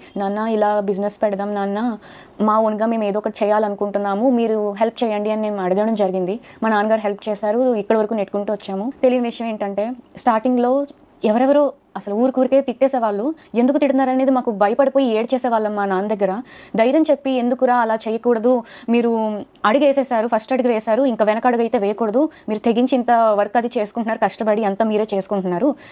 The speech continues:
ఇలా జరగకూడదు నాన్న" అది ఇది అనేసి చాలా ధైర్యం అయితే చెప్పారు. అలా చెప్పడానికి ఈరోజు ఏదైతే సర్క్యులేట్ అవుతుందో, అలా చెప్పడానికి, ధైర్యం చెప్పడానికి నేనున్నాను అనే వాళ్ళు మాకైతే లేరు. మేమందరం ఆడవాళ్ళమే. మీకైనా సరే అన్న, చెల్లి, తమ్ముడు, అక్క,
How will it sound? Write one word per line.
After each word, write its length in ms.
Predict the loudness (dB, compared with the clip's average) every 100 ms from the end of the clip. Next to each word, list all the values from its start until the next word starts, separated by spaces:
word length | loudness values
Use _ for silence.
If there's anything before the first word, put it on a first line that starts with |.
| -2
ఇలా 160 | 2 4
జరగకూడదు 480 | 2 2 0 0
నాన్న" 220 | -4 -4 -4
అది 280 | -4 -2
ఇది 140 | -2 -2
అనేసి 280 | -4 -4 -2
చాలా 160 | 0 2
ధైర్యం 240 | 2 0
అయితే 200 | -2 -6 -8
చెప్పారు. 340 | -4 -2 -4 -8 -16 -20 -10 0
అలా 160 | 2
చెప్పడానికి 580 | 2 0 0 2 2 2
ఈరోజు 240 | 2 2 4
ఏదైతే 460 | 4 4 4 4
సర్క్యులేట్ 380 | 2 -2 -2 0
అవుతుందో, 380 | 0 -2 -4 -6 -10 -12 0
అలా 160 | 2 2
చెప్పడానికి, 580 | 0 2 2 2 2
ధైర్యం 300 | 2 2 2
చెప్పడానికి 440 | 2 0 2 2 2
నేనున్నాను 720 | 2 4 4 2 2 0 0 0
అనే 160 | 0
వాళ్ళు 220 | 2 2
మాకైతే 400 | 2 2 0 2
లేరు. 180 | 2 0
మేమందరం 440 | -2 -2 -2 0 2
ఆడవాళ్ళమే. 560 | 2 2 2 0 -4 -8 -2
మీకైనా 340 | 2 2 2 0
సరే 220 | 2 0
అన్న, 260 | 0 0 2
చెల్లి, 180 | 0 2
తమ్ముడు, 320 | 0 0 2
అక్క, 260 | 2 2